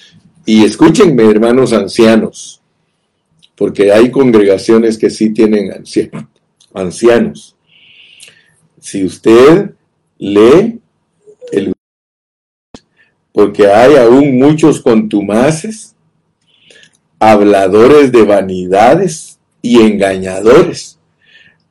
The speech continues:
mayormente los mesiánicos, los de la circuncisión, los judíos. Ahora vas a entender que Dios puso de piedra de tropiezo a los judíos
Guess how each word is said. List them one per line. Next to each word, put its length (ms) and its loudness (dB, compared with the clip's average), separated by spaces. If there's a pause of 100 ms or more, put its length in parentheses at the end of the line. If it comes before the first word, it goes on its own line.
(140)
mayormente 1200 2
los 640 0
mesiánicos, 1120 -4
los 240 -2
de 100 0
la 140 -4
circuncisión, 960 -6 (200)
los 220 -2
judíos. 640 -4 (1040)
Ahora 240 2
vas 220 2
a 20 0
entender 560 0
que 160 -4
Dios 320 2
puso 400 0
de 160 2
piedra 460 2
de 140 2
tropiezo 680 -2
a 60 -4
los 260 -2
judíos 600 -6